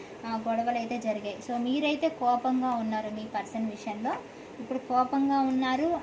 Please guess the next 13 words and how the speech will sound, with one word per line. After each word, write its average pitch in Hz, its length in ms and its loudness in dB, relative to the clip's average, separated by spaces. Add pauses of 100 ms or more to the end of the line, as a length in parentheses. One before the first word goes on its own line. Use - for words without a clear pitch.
(120)
and 240 320 0
వస్తే 247 460 0
చాలామంది 254 760 0
రిజెక్ట్ 240 500 -4
చేసేలా 233 460 -2
ఉన్నారు. 196 360 -6 (1400)
కొంతమంది, 240 520 0
చాలామంది 262 720 0
కోపంగా 240 580 -2
ఉన్నారండి 220 560 -2
మీ 240 200 0
పర్సన్ 233 440 -2
విషయంలో. 220 540 -2